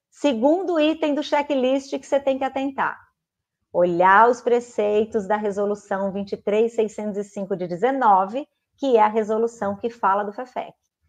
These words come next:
E ela diz que a distribuição só pode acontecer entre candidatos do mesmo partido ou entre candidatos coligados,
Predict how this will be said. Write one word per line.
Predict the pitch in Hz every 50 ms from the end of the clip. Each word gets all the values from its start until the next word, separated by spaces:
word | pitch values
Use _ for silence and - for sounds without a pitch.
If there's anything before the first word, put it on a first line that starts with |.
| _ _ -
E | 220 214 208
ela | 196 190 196 220
diz | 226 190 190 202 214 233 262 302 330 - - _ _ _ _ _ -
que | 214
a | 202 196
distribuição | 185 190 - - 190 180 170 180 185 180 - - - 165 160 165 180 226 262 269
só | 262 - 202 196
pode | - 190 180 170 170
acontecer | 170 - - 170 165 - 170 160 - _ _ - 175 165 165 180 208 247 294 - _ _ _ _ _
entre | - 320 359 349 349 381
candidatos | - - 285 262 240 240 208 185 190 180 175 170 - -
do | 170 165 170
mesmo | 170 170 190 233 269 294 320 320
partido | - 247 233 233 233 - _ - - 160 151 156 160 165 208 220 233 233 _ _ _ _ _
ou | - 247 269 269 240
entre | 214 208 214 220 - 226 233
candidatos | 233 247 233 240 240 226 196 190 180 185 190 202 - - -
coligados, | - - 180 175 202 233 226 226 220 185 165 - - - - _ _